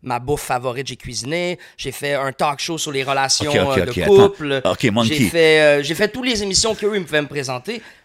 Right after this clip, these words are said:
Speaker 1: Et l'année suivante, laisse-moi terminer ça, si ça te dérange pas.
Speaker 2: <laughs> Ah, vas-y,
Speaker 1: Les
Speaker 2: vas-y, man.
Speaker 1: Et donc, l'année suivante, je suis allé pour compléter le deal et sortir l'album complet. Et la pandémie, la crise est arrivée.
Speaker 2: Yeah.
Speaker 1: Et à ce moment-là, j'ai choisi de rester là-bas pour continuer les choses qui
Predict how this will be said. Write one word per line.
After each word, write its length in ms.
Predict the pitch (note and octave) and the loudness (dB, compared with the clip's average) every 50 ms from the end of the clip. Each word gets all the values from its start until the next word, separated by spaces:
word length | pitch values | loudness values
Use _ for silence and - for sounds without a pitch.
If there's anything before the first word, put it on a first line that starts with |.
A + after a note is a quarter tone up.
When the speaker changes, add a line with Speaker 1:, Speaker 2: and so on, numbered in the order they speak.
| _ _ _ _ - | _ _ _ _ 2
Speaker 1:
Et 100 | F#3 G3 | 4 4
l'année 360 | F#3 F#3 E3 D#3+ F3 A3 C4+ | 6 4 4 2 2 2 2
suivante, 400 | - - - G3 E3 E3+ G3+ G3+ | 2 2 0 0 2 2 2 2
laisse-moi 200 | F3+ F3+ G3+ A3+ | 2 0 -2 0
terminer 280 | - G#3 F3+ F3 E3+ D#3 | 0 0 0 0 0 -2
ça, 160 | C#3 - C#3+ | -2 -2 -2
si 80 | B2 - | -2 -2
ça 80 | - | -4
te 60 | C3+ B2+ | -4 -4
dérange 200 | B2+ B2+ - - | -2 -2 -2 -2
pas. 120 | E3+ E3+ D#3+ | -2 -4 0
Speaker 2:
<laughs> 40 | - | 2
Ah, 80 | B2 A#2+ | 2 4
vas-y, 200 | A2+ A#2+ A#2+ B2 | 4 2 2 2
Speaker 1:
Les 60 | C3+ | 4
Speaker 2:
vas-y, 260 | B2 B2+ B2+ C3 C3+ B2+ | 6 6 6 6 4 2
man. 100 | A2 G#2 | 2 2
Speaker 1:
Et 80 | G2+ | 2
donc, 200 | E3+ G3 G3+ E3+ | 2 2 0 2
l'année 280 | E3+ E3+ E3 F3 G#3 A#3 | 0 0 0 0 0 -2
suivante, 440 | G#3 - F3+ F#3+ E3+ E3+ G3+ A#3 A#3 | -2 -4 -4 -2 0 2 2 2 0
je 60 | - | 0
suis 80 | - E3+ | 0 0
allé 120 | D#3+ F3 | 0 0
pour 160 | F#3 F3 - - | -4 -6 -8 -6
compléter 380 | - E3+ E3 D#3+ D#3 - E3 | -6 -4 -4 -4 -4 -4 -4
le 140 | D#3+ D#3 C3+ | -4 -4 -6
deal 260 | B2+ D#3 G3 A3 A3+ A3 G#3 - - | -6 -6 -2 0 0 0 -2 -4 -6
et 120 | F3 G#3 | -6 -4
sortir 420 | F#3+ - E3+ C#3+ - - F3 E3 E3 | -4 -4 -6 -6 -6 -8 -6 -4 -4
l'album 380 | D3+ C#3 C3+ C3 C#3 C#3+ C#3 | -4 -4 -4 -4 -4 -6 -6
complet. 440 | - C#3+ C3+ B2 C3+ E3 G3+ A3+ - - - _ _ _ - | -8 -10 -12 -8 -6 -6 -6 -6 -8 -10 -18 _ _ _ -2
Et 160 | A3 C4 B3 | -2 0 0
la 120 | A3 D#3+ | 0 -2
pandémie, 460 | - - E3+ D#3+ D3+ D#3 D3+ E3+ F#3+ | -2 -2 -4 -2 -2 -4 -6 -6 -4
la 160 | F#3+ D#3+ C#3+ C3+ | -4 -4 -6 -8
crise 380 | - - F3 F#3+ F#3+ D#3 C#3+ | -12 -14 -12 -10 -10 -8 -6
est 60 | C#3+ B2+ | -4 -4
arrivée. 420 | B2 A#2+ A#2+ A#2+ A#2 C3+ F3+ F#3 - - - | -4 -6 -8 -12 -6 -4 -4 -4 -4 -4 -4
Speaker 2:
Yeah. 240 | F#2+ F#2 F2+ F2+ E2+ D#3+ | -2 0 0 0 0 0
Speaker 1:
Et 60 | D3+ | -2
à 80 | D3 C#3+ | -2 -2
ce 120 | - - | -4 -4
moment-là, 320 | F3 F3 F3 D#3+ E3 G3+ G#3+ | -2 0 0 0 0 0 -2
j'ai 180 | F3 D#3 C#3+ | -2 -4 -6
choisi 720 | C3 - - - E3+ F3 G#3 G3+ F#3 D#3+ E3+ G3 A3 G#3+ - - _ _ _ | -6 -6 -6 -6 -2 0 0 2 0 -2 -4 -6 -6 -8 -10 -14 _ _ _
de 120 | - B2+ C#3+ | -4 -2 -2
rester 440 | C3 B2 B2+ D3+ C#3+ - - E3+ D#3 | -2 -2 -4 -4 -6 -4 -4 -2 -2
là-bas 240 | C#3 C3+ - G3 | -2 0 0 -2
pour 180 | G3 - - - - | -2 -4 -8 -10 -10
continuer 420 | D#3 D#3 D3+ - - D#3 D#3 E3 | -10 -8 -8 -8 -8 -6 -6 -6
les 140 | E3 D3+ C3 | -6 -4 -4
choses 260 | - D#3+ D#3 D#3 - | -4 -4 -4 -6 -8
qui 440 | - - - C3+ B2+ B2 B2 A#2 | -10 -10 -12 -12 -12 -12 -12 -14